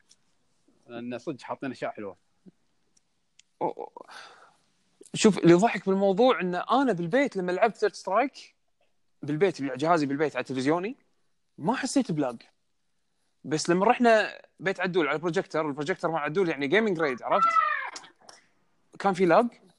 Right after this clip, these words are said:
Speaker 2: حسينا فيه. و-، وب-، وبالديوانية اللي نتجمع فيها برمضان عند، آه، واحد من الربع، آه، على تلفزيون السامسونج هم حسينا بلاج. شيء غريب. هل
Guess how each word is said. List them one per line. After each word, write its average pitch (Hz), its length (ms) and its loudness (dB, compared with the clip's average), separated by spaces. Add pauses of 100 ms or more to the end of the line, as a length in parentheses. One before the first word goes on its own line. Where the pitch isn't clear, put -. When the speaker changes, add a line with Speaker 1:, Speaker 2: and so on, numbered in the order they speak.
(200)
Speaker 2:
حسينا 165 340 6
فيه. 151 380 0 (680)
و-، 160 1000 4
وب-، 151 200 -4
وبالديوانية 156 1000 4
اللي 156 480 4
نتجمع 185 340 -2
فيها 151 560 -4
برمضان 147 680 -2
عند، 123 340 -12
آه، 50 500 -8
واحد 147 220 -8
من 147 80 0
الربع، 170 320 2 (920)
آه، 147 140 0
على 156 200 6
تلفزيون 170 400 4
السامسونج 233 520 -2 (240)
هم 226 180 2
حسينا 185 300 -2
بلاج. 127 200 -2 (1500)
شيء 277 200 4
غريب. 254 320 2
هل 277 220 0